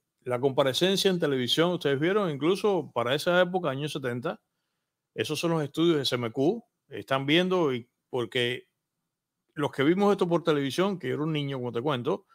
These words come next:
no vimos en las cámaras, porque esto es lo que tomó, eh, Santiago Álvarez. Lo que, las cámaras, como ustedes pueden ver, son las, para entonces la televisión cubana ya tiene ya diez años de atraso,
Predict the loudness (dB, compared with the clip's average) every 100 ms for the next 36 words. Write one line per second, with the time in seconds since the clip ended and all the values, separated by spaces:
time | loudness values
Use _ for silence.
0 | _ _ _ _ _ -6 0 4 6 4
1 | 2 0 -4 2 4 6 2 0 -2 -6
2 | -10 -10 -4 -2 0 0 2 0 0 0
3 | 2 4 2 -2 -10 _ -18 -10 -8 -6
4 | -4 -4 -4 -2 -2 0 0 0 -6 -16
5 | -18 -18 -20 _ _ _ _ _ -4 0
6 | 0 -2 -2 -4 2 2 2 0 -2 0
7 | 2 2 2 2 4 4 2 _ _ _
8 | _ _ -8 -4 0 0 -4 _ 0 0
9 | 2 0 2 -2 -2 -4 -4 0 2 2
10 | 2 0 0 -2 0 0 0 -2 -4 -10
11 | -14 -2 2 2 0 -4 -2 -4 -4 -6
12 | -8 -12